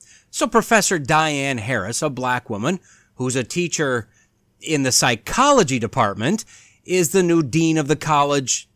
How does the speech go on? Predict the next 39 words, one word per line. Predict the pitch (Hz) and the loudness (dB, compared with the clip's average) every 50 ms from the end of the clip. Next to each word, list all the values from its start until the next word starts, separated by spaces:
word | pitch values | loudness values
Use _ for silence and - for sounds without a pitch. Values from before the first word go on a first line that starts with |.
| - 131 | -14 -10
of | 143 117 | -6 -2
Science | - - - - 196 165 151 143 143 139 135 - - | 2 2 4 4 4 4 4 2 2 0 0 -2 -2
and | 139 127 | -2 -2
Engineering, | 123 120 113 147 170 202 240 302 320 262 185 135 104 87 82 85 107 110 _ _ _ _ _ _ _ - | -2 -2 -2 -2 0 2 4 4 6 6 6 4 4 0 -6 -14 -20 -20 _ _ _ _ _ _ _ -16
I | - 113 | -12 -10
guess | 107 113 113 110 - - | -6 -4 -4 -4 -2 -4
to | 147 139 | -4 -6
fix | - - 302 294 - - - - | -4 -2 -2 -2 0 0 0 2
things | - 113 98 92 92 92 95 | 2 0 -2 -2 -6 -8 -6
and | 120 113 113 | -6 -6 -4
make | 110 110 110 - 123 | -4 -6 -6 -6 -6
it | 110 117 | -4 -2
not | 123 131 143 156 | -2 -2 -4 -2
racist | 185 233 269 277 226 - 170 143 - - | 2 2 2 4 2 2 0 0 0 0
anymore | 127 113 110 104 104 95 95 95 | -2 -2 -2 -2 -4 -4 -6 -6
by | 95 110 110 113 | -4 -4 -4 -2
ensuring | 113 110 - - 156 143 135 135 | -4 -4 -4 -2 -2 -2 -2 -2
there | 135 135 135 | -2 -2 -2
aren't | 135 135 135 127 | -2 -4 -4 -4
too | - 165 160 | -4 -4 -2
many | 156 151 160 165 | -2 0 -2 0
white | 180 226 254 269 208 147 | 0 0 0 0 -2 -4
bread | 127 131 120 113 107 | -2 0 0 0 0
engineers. | 110 104 95 107 101 98 92 85 80 80 82 - - - _ _ _ _ _ _ _ _ _ _ _ _ _ _ _ _ _ _ _ _ _ | -2 -4 -4 -6 -6 -8 -8 -10 -12 -14 -16 -16 -16 -16 _ _ _ _ _ _ _ _ _ _ _ _ _ _ _ _ _ _ _ _ _
One | - 320 330 320 | 0 0 2 2
more. | 226 143 117 107 117 170 214 214 _ _ | 2 0 0 0 0 0 0 -2 _ _
Headline, | - 285 302 233 165 131 131 156 220 262 247 - _ _ _ _ | -2 -2 0 0 0 0 0 0 0 0 -2 -6 _ _ _ _
Harvard | - - 285 311 311 240 196 165 139 - | -6 -2 -2 -2 0 0 -2 -2 -2 -2
student | - - 214 202 185 185 156 156 | -4 -2 -2 -2 -2 -4 -2 0
newspaper | 180 214 202 - - 190 196 190 190 196 175 | 0 0 0 -2 -4 -4 -4 -2 -2 -4 -4
calls | - - - 196 196 196 202 196 165 147 | -4 -2 0 2 2 2 2 0 -2 -4
new | 170 185 196 196 180 | -2 -2 0 -2 -2
two | - - 262 277 220 | -4 -4 -2 -2 0
hundred | 190 208 208 190 185 156 151 | 0 0 0 0 -2 -2 -2
word | 180 202 190 170 | -2 -2 -2 -2
limit | 156 180 220 233 214 175 - | -2 -2 -2 -2 -4 -6 -6
on | 160 175 175 180 | -4 -4 -2 -2
admissions | 160 151 175 226 254 - - 165 123 | -2 -4 -2 -4 -4 -2 -4 -4 -2
essays | 120 233 120 - - 190 214 240 262 214 - | -2 -2 -2 -2 -2 -2 0 0 -2 -2 -6